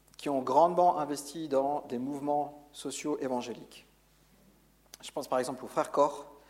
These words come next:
qui, euh, est-, étaient à la tête, il y a un des deux frères Koch qui est décédé il y a, il y a quelques mois, mais qui étaient les, qui,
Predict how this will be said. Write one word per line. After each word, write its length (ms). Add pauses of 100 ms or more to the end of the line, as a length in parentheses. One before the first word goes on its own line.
(520)
qui, 260
euh, 380 (180)
est-, 260 (300)
étaient 220
à 80
la 100
tête, 320
il 40
y 20
a 80
un 80
des 100
deux 140
frères 260
Koch 240
qui 80
est 60
décédé 340
il 60
y 40
a, 120
il 100
y 20
a 40
quelques 240
mois, 200
mais 120 (420)
qui 100
étaient 220
les, 200 (320)
qui, 160